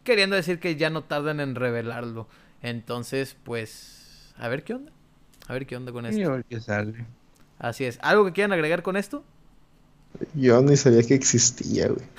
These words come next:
Speaker 1: <laughs> Ok.
Speaker 2: Te
Speaker 1: Ok,
Speaker 2: falta
Speaker 1: ok.
Speaker 2: Barry, con... Es un, está chida la historia.
Speaker 1: Ok, ok. ¿Ya lo jugaste tú, Locus?
Speaker 2: Sí, el do-, el uno sí.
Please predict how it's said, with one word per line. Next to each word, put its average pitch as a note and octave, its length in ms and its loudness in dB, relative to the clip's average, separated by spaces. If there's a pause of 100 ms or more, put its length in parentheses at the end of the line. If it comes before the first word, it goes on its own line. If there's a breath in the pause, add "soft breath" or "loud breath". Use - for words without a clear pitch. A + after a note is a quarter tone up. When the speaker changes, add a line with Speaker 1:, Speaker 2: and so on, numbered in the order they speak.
(100)
Speaker 1:
<laughs> F4+ 680 6
Ok. D#3+ 160 -2
Speaker 2:
Te - 880 -6 (580 soft breath)
Speaker 1:
Ok, D3+ 200 2
Speaker 2:
falta C#3+ 320 6
Speaker 1:
ok. - 20 8
Speaker 2:
Barry, C#3+ 440 4
con... C3+ 340 0
Es D3+ 100 0
un, E3 420 4
está - 140 -20
chida F3+ 200 4
la C#3 80 4
historia. B2+ 420 0 (840)
Speaker 1:
Ok, B2+ 380 -6 (160)
ok. C3+ 120 -10
¿Ya C#3 120 0
lo F3+ 100 2
jugaste F#3 280 -2
tú, F3+ 180 -4
Locus? G#3 380 -4 (600)
Speaker 2:
Sí, E3 260 10
el A#2+ 180 4
do-, C#3 240 4
el C#3+ 160 6
uno F#3+ 220 8
sí. D3 160 0